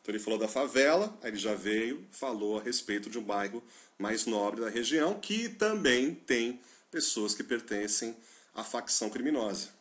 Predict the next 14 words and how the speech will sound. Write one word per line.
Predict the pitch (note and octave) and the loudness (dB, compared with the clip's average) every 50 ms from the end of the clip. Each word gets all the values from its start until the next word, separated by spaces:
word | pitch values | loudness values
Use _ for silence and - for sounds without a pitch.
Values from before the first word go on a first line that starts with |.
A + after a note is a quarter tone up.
| _ _ - | _ _ -10
E | G2+ G2 | -10 -10
por | G2 - G#2 G2 F#2+ | -8 -4 -4 -4 -2
aí | F#2+ G2 F#2+ F2+ F2 F2 F2 | -2 -2 -2 -4 -4 -6 -6
vai | E2+ G2 G2+ | -4 -2 0
seguindo, | G#2 - - - - C3 A2+ G2 F2+ E2+ - | 2 2 2 2 0 -2 -2 -2 -2 -6 -8
pra | - - F2+ | -10 -10 -6
você | F2 F#2+ G2 - - | -4 0 0 2 0
ver | A#2+ G#2 G#2+ A2+ A#2 A#2+ - - - - - _ | 0 -2 -2 -4 -4 -4 -8 -16 -20 -20 -20 _
como | - - G#2+ A2+ | -4 -2 -2 -2
a | A2+ | -2
coisa | A2 - A#2 A2+ A2+ A#2+ | -4 -4 -6 -2 -2 -2
funciona. | A2 A#2 B2+ B2+ B2+ - A2+ G2 F2+ F2 F2 | -2 0 0 2 2 2 2 0 -2 -4 -4
Vamos | F2 A2 A#2+ A#2 | -4 -2 2 2
seguir. | - C3 A#2+ G#2 F2 C#2 | 2 2 0 -4 -8 -8